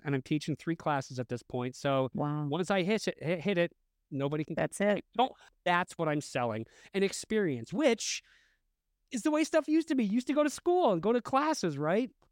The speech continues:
Speaker 2: Right.
Speaker 1: That's what I'm selling, a real human experience that's elite. Um, like, there are schools, there are music schools like Berklee College of Music. I went for a year.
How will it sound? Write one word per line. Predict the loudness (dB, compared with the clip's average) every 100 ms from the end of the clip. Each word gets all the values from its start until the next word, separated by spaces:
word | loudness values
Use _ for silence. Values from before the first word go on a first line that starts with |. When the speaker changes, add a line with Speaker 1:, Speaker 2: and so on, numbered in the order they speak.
| -6
Speaker 2:
Right. | -4 -4 -4
Speaker 1:
That's | -8 -8
what | -6
I'm | -6
selling, | -2 -2 -2 -6
a | -8 -4
real | 0 2 0 -2 _ -20
human | -8 -4 -2 -2 -4
experience | -8 -8 -2 0 0 0 0 -2 -10 -20 _ _ _ _ _
that's | 0 0 0 -6 -2
elite. | 0 2 0 -2 -4
Um, | 0 2 2 0 -2 -10 _ _ _ _ _ _ _ -4
like, | 0 2
there | 2
are | 0
schools, | 0 2 4
there | 4 4
are |
music | 4 0 -2
schools | 0 2 2
like | 0
Berklee | 0 0 0 0
College | 2 2 0
of |
Music. | 0 0 0 -4 -4
I |
went | -2 -2 -2
for | -2
a | 0
year. | 0 -2